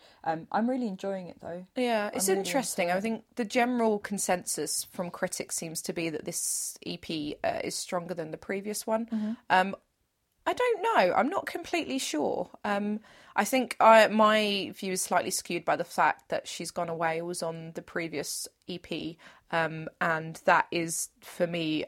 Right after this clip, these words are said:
Speaker 2: like, one of the best Nine Inch Nails tracks they've, like, ever
Speaker 1: I've
Speaker 2: released.
Speaker 1: listened to that
Speaker 2: It's
Speaker 1: song a lot in the last week or so. It's
Speaker 2: absolutely
Speaker 1: really funny.
Speaker 2: amazing. It's amazing. And of course it was in, it, it helps that it was featured in an episode of Twin Peaks. Um, it, I mean, it's such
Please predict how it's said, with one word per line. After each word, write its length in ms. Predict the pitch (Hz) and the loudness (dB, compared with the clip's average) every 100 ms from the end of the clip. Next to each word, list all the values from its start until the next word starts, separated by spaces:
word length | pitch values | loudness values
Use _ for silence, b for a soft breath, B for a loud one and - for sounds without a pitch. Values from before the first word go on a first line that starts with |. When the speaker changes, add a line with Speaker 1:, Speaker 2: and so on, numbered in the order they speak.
| - | -4
Speaker 2:
like, 180 | 160 - | -6 -6
one 220 | 175 165 160 | -4 -4 -2
of 80 | |
the 60 | 160 | -2
best 320 | 151 151 - | -2 -2 -4
Nine 160 | 170 151 | -4 -4
Inch 280 | - - - | -6 -10 -10
Nails 440 | 175 170 156 165 - | -6 -4 -4 -6 -2
tracks 480 | - 175 - - - | 6 6 6 -6 -4
they've, 240 | 156 151 _ _ _ - | -4 -4 _ _ _ -4
like, 140 | 151 | 0
ever 220 | 170 156 92 | 0 0 -4
Speaker 1:
I've 60 | |
Speaker 2:
released. 460 | - 233 269 - 220 | 2 6 6 4 -2
Speaker 1:
listened 320 | 269 - 254 | -2 0 0
to 60 | 175 | 6
that 180 | 214 175 | 8 8
Speaker 2:
It's 140 | - | 2
Speaker 1:
song 240 | - 240 202 | 2 2 2
a 60 | 190 | -2
lot 260 | 196 208 | 0 0
in 60 | 185 | 0
the 60 | 175 | -4
last 240 | 180 - | -4 -4
week 140 | 196 - | -2 0
or 100 | 214 | 2
so. 60 | |
It's 80 | 208 | 0
Speaker 2:
absolutely 320 | - 180 160 | 0 2 4
Speaker 1:
really 100 | 165 | 2
funny. 160 | 160 160 | 0 -2
Speaker 2:
amazing. 360 | 160 214 - 156 | -4 -6 -6 -6
It's 140 | 180 | -4
amazing. 560 | 185 180 170 165 165 156 | -2 0 0 -2 -2 0
And 100 | 170 | -2
of 120 | 170 | -2
course 340 | - 185 165 - | 0 0 0 -4
it 80 | |
was 160 | 175 170 | -4 0
in, 260 | 180 165 165 | 0 0 -4
it, 160 | - - | -6 -6
it 180 | - - | -6 -4
helps 260 | 175 - - | -4 -6 -8
that 100 | - | -8
it 80 | - | -8
was 120 | - | -6
featured 420 | 196 - - 165 | -6 -6 -6 -4
in 340 | 175 165 160 - | -4 -4 -4 -6
an 140 | 160 151 | -6 -6
episode 380 | 151 - 160 | -8 -6 -6
of 80 | 156 | -6
Twin 260 | - 175 175 | -6 -6 -4
Peaks. 420 | 175 160 - - B B B _ | -6 -6 -10 -14 B B B _
Um, 320 | 170 160 160 - _ _ _ - | 4 4 -2 -10 _ _ _ 0
it, 280 | 185 - _ - | 0 0 _ 0
I 60 | 180 | 2
mean, 180 | 170 170 | 2 -2
it's 100 | - | -2
such 560 | - - - - - | 0 -2 -4 -10 -10